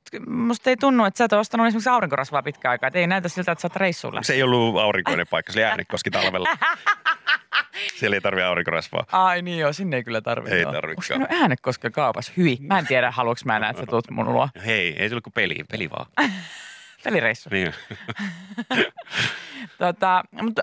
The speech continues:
Speaker 1: nyt viime vuosina suomalaiset ha-, vaihtavat herkästi ruokakauppaa hi-, eh, siis hinnalla on en-,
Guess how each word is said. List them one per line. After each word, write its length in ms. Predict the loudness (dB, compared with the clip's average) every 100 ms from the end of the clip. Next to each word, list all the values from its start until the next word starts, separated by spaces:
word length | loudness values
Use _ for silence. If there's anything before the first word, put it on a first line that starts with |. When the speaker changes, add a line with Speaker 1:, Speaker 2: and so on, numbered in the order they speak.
| -2
Speaker 1:
nyt 200 | -2 2
viime 260 | 2 4 4
vuosina 380 | 4 2 0
suomalaiset 580 | 2 2 4 4 2 0
ha-, 160 | 2 2 2
vaihtavat 460 | 2 2 0 0
herkästi 420 | 0 0 0 -6 -2
ruokakauppaa 640 | 0 0 2 2 2 0
hi-, 160 | -2 -2
eh, 240 | 2 2 2 -4 -16 _ -20 _
siis 260 | -14 -14 -14 -10
hinnalla 560 | -2 0 2 4 4 4
on 160 | 4 2
en-, 260 | 2 2